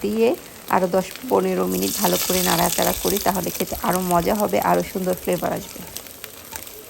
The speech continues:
কচুটা হয়েছে কি না বুঝবেন কিভাবে? যখন নাড়াচাড়া করবেন দেখবেন যে সব কিছু, মানে, উঠে আসছে, কিছু লেগে নেই, একদম ভাজা ভাজা হয়ে, হওয়ার মতো আছে। তখনই বুঝবেন আপনার কচুটা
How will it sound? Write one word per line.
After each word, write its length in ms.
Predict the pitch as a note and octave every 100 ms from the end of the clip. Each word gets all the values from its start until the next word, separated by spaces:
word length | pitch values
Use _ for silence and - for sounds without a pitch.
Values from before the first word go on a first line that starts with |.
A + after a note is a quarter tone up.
| - - - - - - - - - - - - - - -
কচুটা 340 | A#3 A#3 B3 B3
হয়েছে 420 | A#3+ A#3 A3+ A#3+
কি 140 | B3+
না 140 | A#3 A3+
বুঝবেন 420 | A3 G#3 A#3 A3+
কিভাবে? 440 | A3 G#3 G3+ G#3+ C#4 C#4+
যখন 220 | - G#3
নাড়াচাড়া 440 | G3 G3 G3 G#3
করবেন 420 | G3+ - G3+ A3 G3
দেখবেন 380 | F#3+ F3+ F#3+
যে 240 | F#3 F#3+ - - - - - -
সব 120 | G3+ G3 -
কিছু, 460 | G3 - G3 F#3+ - - - - - -
মানে, 260 | F3+ F3+
উঠে 280 | G#3+ G#3+ G3
আসছে, 280 | E3+ - F#3+
কিছু 240 | F3+ G3
লেগে 240 | F#3+ F3+ E3+
নেই, 100 | E3+
একদম 240 | E3 F#3
ভাজা 240 | F3+ F3+
ভাজা 200 | F3 F3+
হয়ে, 160 | G3+ F3+ E3+ F3+
হওয়ার 140 | F3+
মতো 240 | E3+ D#3+ E3+
আছে। 280 | E3+ - F4
তখনই 240 | A3 G#3+
বুঝবেন 340 | G3 F3+ F#3+ G3
আপনার 220 | F3+ F#3
কচুটা 300 | F#3+ F#3 G#3